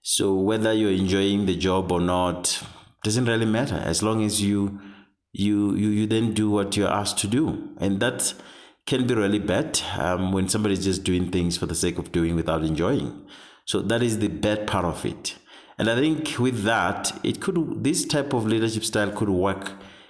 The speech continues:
maybe with a combination of other leadership style, which I think, um, we're still gonna go through as we come to the other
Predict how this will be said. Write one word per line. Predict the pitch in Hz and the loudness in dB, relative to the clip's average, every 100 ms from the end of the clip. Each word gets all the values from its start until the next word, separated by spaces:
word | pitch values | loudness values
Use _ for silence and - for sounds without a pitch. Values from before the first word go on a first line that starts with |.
| _ _ | _ _
maybe | 104 123 151 156 | -2 0 2 2
with | 156 143 | 2 2
a | 123 | 0
combination | - 123 120 104 101 104 | 0 2 2 2 2 0
of | 95 - - | -2 -8 -6
other | 175 165 98 | -2 0 2
leadership | 78 87 85 85 87 | 2 0 0 -2 -4
style, | - - - - - - - - - | -4 -4 -6 -10 -16 -20 -20 -20 -10
which | - 101 101 101 | -2 0 0 0
I | 90 | 0
think, | 98 98 98 | 0 0 0
um, | 90 87 | 2 0
we're | 87 | 0
still | - 101 | 0 0
gonna | 87 | 0
go | 82 87 | 0 0
through | 87 92 85 85 82 - | 0 0 2 2 0 0
as | 85 - | -2 0
we | 82 | -2
come | - - 80 78 | -4 -4 -2 -4
to | 76 | -4
the | - | -2
other | 80 85 82 82 | 0 0 -2 -6